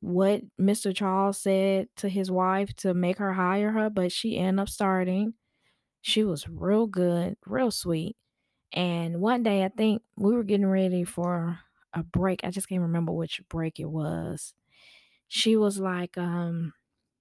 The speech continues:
"You guys are real sweet, you know, would y'all mind, you know, would y'all mind coming to my bachelorette party?" And I was like, "No, but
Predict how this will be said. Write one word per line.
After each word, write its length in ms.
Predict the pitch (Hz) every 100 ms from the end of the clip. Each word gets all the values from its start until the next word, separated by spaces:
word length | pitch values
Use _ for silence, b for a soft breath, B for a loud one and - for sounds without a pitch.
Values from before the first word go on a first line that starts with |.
| _ _ _ _ _ _ _ _ _ _ -
"You 120 | 214
guys 280 | 226 208 196
are 160 | 180 170
real 420 | 175 185 190 185
sweet, 480 | - - 240 226 -
you 140 | 208
know, 360 | 190 180 175 175
would 200 | 185 185
y'all 200 | 185 185
mind, 440 | 185 175 175 165 262
you 120 | 285
know, 340 | 202 185 185 -
would 180 | 220
y'all 160 | 254 240
mind 280 | 226 220 220
coming 160 | 226 220
to 60 |
my 120 | 220 214
bachelorette 480 | 214 - 233 330
party?" 320 | - 214 190 190
And 100 | 269
I 60 |
was 180 | 403 311
like, 220 | 254 240
"No, 300 | 247 349 339
but 240 | 233 226